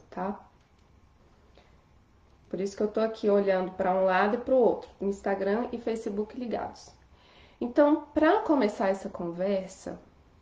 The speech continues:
eu preciso voltar numa visão de espiritualidade que é, que embasa essa minha tese, a minha ideia do que que é o feminino. O feminino é realmente o,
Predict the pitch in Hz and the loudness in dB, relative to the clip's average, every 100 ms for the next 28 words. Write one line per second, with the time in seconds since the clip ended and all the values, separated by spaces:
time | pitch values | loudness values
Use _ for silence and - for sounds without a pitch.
0 | _ _ - _ _ - 196 226 226 226 | _ _ -20 _ _ -4 -2 -2 -2 -2
1 | 214 214 226 233 233 - 208 226 185 180 | -2 0 2 2 0 0 2 2 -2 -6
2 | - _ 202 220 214 240 220 180 196 226 | -16 _ 0 2 2 0 -2 0 2 2
3 | 226 185 170 175 - 175 175 170 170 160 | 2 0 -2 -6 -8 -8 -6 -6 -6 -6
4 | 190 220 196 - 165 180 - - - 226 | -4 0 -2 -2 -8 -10 -14 -12 -4 2
5 | 202 214 254 - 254 247 277 214 185 190 | 4 4 0 -6 -2 2 4 6 6 6
6 | 233 262 254 277 330 - 220 208 214 208 | 4 2 4 4 4 0 -4 -2 0 2
7 | 214 208 - 196 185 190 214 220 208 208 | 2 0 0 4 6 6 4 2 2 4
8 | 220 180 185 185 202 220 208 202 202 - | 2 2 4 6 6 2 -2 -2 -4 -2
9 | 185 180 185 190 185 170 160 180 - - | -4 -2 -6 -4 -2 -2 -4 -8 -18 -20
10 | - - 214 254 262 247 254 269 240 - | -12 -8 -2 0 2 2 2 2 0 2
11 | 240 254 240 262 285 233 240 277 277 - | 4 4 2 0 0 0 0 -2 -4 -10
12 | - 226 247 247 - | -8 -4 -2 -2 -6